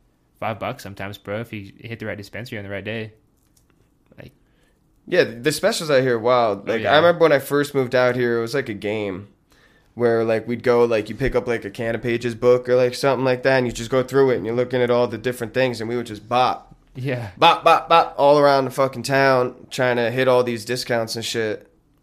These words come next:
Speaker 1: Oh, yeah, that's the beauty of Colorado, bro. I love it here. You know, I'm a little bit younger than you. I'm, like, twenty-four, so I've had recreational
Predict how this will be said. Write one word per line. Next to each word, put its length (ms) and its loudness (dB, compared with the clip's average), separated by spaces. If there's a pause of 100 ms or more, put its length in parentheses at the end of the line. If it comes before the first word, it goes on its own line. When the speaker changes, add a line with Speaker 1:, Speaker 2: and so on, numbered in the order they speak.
(840)
Speaker 1:
Oh, 80 -8
yeah, 240 -8
that's 160 -14
the 80 -10
beauty 480 -8
of 100 -12
Colorado, 380 -10
bro. 160 -10
I 40 -6
love 200 -10
it 60 -12
here. 240 -12 (220)
You 80 -18
know, 200 -14 (220)
I'm 120 -8
a 40 -6
little 160 -8
bit 100 -8
younger 240 -10
than 140 -16
you. 140 -14
I'm, 80 -14
like, 180 -14
twenty-four, 600 -12 (460)
so 140 -14
I've 80 -6
had 100 -8
recreational 760 -12